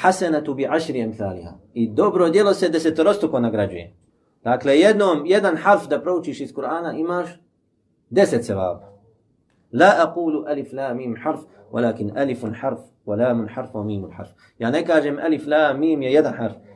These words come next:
nego je alif harf i lam harf i mim harf. Alif lam mim proučiš, koliko ima sevapa? Trideset sevapa. Jednu stranicu proučiš Kur'ana, koliko imaš dobrih dijela? Samo Allah zna. Hatmu kada bi čovjek završio ovim danima,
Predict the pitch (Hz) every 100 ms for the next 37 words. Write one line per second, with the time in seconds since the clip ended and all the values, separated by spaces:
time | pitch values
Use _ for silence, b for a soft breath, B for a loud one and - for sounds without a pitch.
0 | b 113 113 113 170 165 - 156 151 -
1 | 131 131 160 147 - 147 - 120 120 117
2 | 101 104 92 - _ _ _ _ _ _
3 | 147 170 156 151 170 160 147 156 175 135
4 | 165 185 175 175 165 - _ _ _ 185
5 | 165 156 120 113 101 95 92 - _ _
6 | _ _ _ - - - - 165 196 127
7 | - 85 92 87 80 - _ _ _ _
8 | - 190 208 180 180 202 190 170 185 160
9 | 156 151 139 143 147 180 170 151 135 123
10 | 104 95 85 - _ _ _ 151 143 123
11 | 95 87 85 _ _ _ _ - 202 196
12 | 147 143 135 127 120 160 127 135 160 147
13 | 139 131 123 131 123